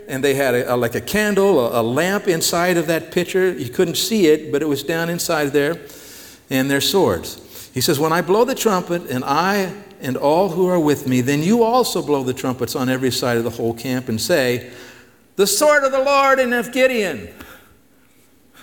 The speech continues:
Right? He knows that they're afraid of that. And then this is, so he-, well, let's go to the, the next slide there,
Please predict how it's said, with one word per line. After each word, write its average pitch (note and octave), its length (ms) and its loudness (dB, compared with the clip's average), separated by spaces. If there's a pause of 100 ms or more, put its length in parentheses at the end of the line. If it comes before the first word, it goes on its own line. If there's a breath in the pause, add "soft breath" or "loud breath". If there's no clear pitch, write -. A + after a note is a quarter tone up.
(120)
Right? A3 300 -4 (420)
He D#3+ 100 -10
knows G#3 280 0
that F3+ 140 -2
they're C#3+ 160 2
afraid A#2+ 380 0
of G2 100 -6
that. G2 380 -4
And G#2+ 200 -6
then A#2+ 140 -2
this - 180 -4
is, - 400 -8 (3250 loud breath)
so D3 200 -4
he-, G3+ 100 -4
well, G3+ 200 2
let's F3+ 160 0
go F3+ 140 2
to D3+ 60 2
the, C3 200 2
the A#2+ 140 0
next B2 240 -2
slide A2 320 -2
there, F#2 280 -8